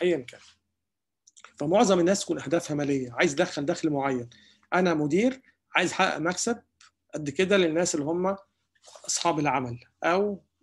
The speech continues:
للشركاء، فأنا عايز أحقق مكسب. تمام؟ فمعظم الناس بيكون تفكيرها تفكير مادي، فلوس، خلاص، عايز أعمل، أخفض الإيجار،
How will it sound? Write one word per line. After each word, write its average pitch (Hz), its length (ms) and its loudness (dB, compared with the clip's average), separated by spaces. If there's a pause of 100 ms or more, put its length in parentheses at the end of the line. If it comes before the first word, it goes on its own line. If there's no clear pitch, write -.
(240)
للشركاء، 147 880 -2 (500)
فأنا 170 180 2
عايز 170 260 2
أحقق - 500 -2
مكسب. 185 360 -2 (600)
تمام؟ 156 180 -10
فمعظم 196 480 2
الناس 185 300 -2
بيكون 147 260 -4
تفكيرها 196 440 0
تفكير 196 680 -4 (520)
مادي، 131 600 -2 (240)
فلوس، - 720 0
خلاص، - 560 -8
عايز 156 320 2
أعمل، 160 260 0
أخفض 160 400 -6
الإيجار، 143 500 -2